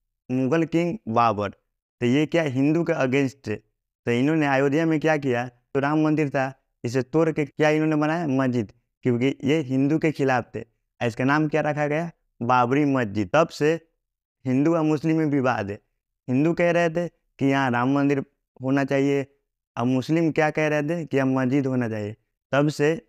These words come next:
इनमें क्या झगड़ा हो रहा, इसके कारण हजारों को क्या जान गया। कोई भी compromise करने का तैयार नहीं था। हिंदू क्या कह रहे थे? "यह राम मंदिर होना ही चाहिए।" और मुस्लिम क्या कह रहे थे? "यह मस्जिद होना ही चाहिए।" देखिए,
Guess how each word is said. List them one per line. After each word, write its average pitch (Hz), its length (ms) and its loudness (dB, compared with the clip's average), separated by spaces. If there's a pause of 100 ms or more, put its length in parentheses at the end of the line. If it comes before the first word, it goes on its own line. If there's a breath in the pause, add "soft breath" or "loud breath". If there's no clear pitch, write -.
(120)
इनमें 131 240 2
क्या 165 160 2
झगड़ा 131 360 0
हो 120 180 -2
रहा, 117 220 -4
इसके 131 180 -2
कारण 143 320 0 (300)
हजारों 131 400 2
को 156 80 -4
क्या 165 220 -2 (320)
जान 120 300 0
गया। 110 220 -6 (500)
कोई 180 140 4
भी 180 120 2
compromise 165 580 0
करने 165 340 0
का 180 200 -4 (320)
तैयार 139 260 2
नहीं 127 220 0
था। 110 180 -12 (320)
हिंदू 151 240 2
क्या 170 160 2
कह 170 140 0
रहे 170 180 0
थे? 165 200 -4 (140)
"यह 127 100 0
राम 143 260 0
मंदिर 151 280 0
होना 120 260 -2
ही 135 120 0
चाहिए।" 131 360 -2 (340)
और 120 60 -2
मुस्लिम 131 420 0
क्या 156 160 0
कह 160 120 -2
रहे 151 160 0
थे? 175 220 -2 (180)
"यह 127 100 -2
मस्जिद 135 500 0
होना 131 220 0
ही 127 140 0
चाहिए।" 110 340 -4 (380)
देखिए, 120 360 -2